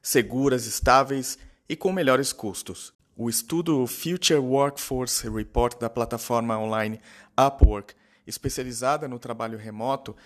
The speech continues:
aponta que em menos de dez anos, setenta e três por cento dos departamentos e empresas contratantes nos Estados Unidos, por exemplo, terão trabalhadores remotos.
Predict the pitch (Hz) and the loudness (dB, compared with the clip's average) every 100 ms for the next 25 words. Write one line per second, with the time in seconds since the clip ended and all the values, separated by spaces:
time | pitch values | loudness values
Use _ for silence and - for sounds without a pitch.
0 | - - 117 - 165 170 - 147 131 135 | -20 -6 -4 0 0 0 -8 -6 -4 -2
1 | 170 156 127 127 113 135 170 123 123 139 | -2 -4 -6 -6 0 2 2 -2 -2 -2
2 | 113 - - - - - - - - 156 | -4 -8 -14 -20 -8 -2 0 0 -2 -4
3 | 196 165 135 139 139 143 - 127 - 120 | -2 -6 -4 -2 -2 -2 -2 0 0 0
4 | 127 131 127 120 120 117 117 110 110 113 | -4 -4 -6 -4 -2 -2 -4 -4 -4 -2
5 | 123 123 110 113 123 113 120 110 - 110 | -2 -2 -2 -2 -4 -4 -4 -4 -4 -2
6 | 117 117 110 - 117 120 110 110 113 113 | -2 -2 -8 -2 -2 0 -2 0 -2 -2
7 | 113 101 - - - - 120 117 - - | -4 -6 -6 -10 -14 -4 -2 0 0 4
8 | 131 - 117 113 135 120 - 110 104 104 | 4 2 -4 -2 -4 -6 2 2 4 2
9 | 135 147 - - _ _ - 127 123 135 | 0 8 8 6 _ _ -4 -2 0 -2
10 | 139 135 139 135 117 120 123 - 131 135 | -4 -2 -2 -2 -2 -4 -4 -6 -6 -2
11 | 107 98 - - - | -2 -4 -4 -6 -6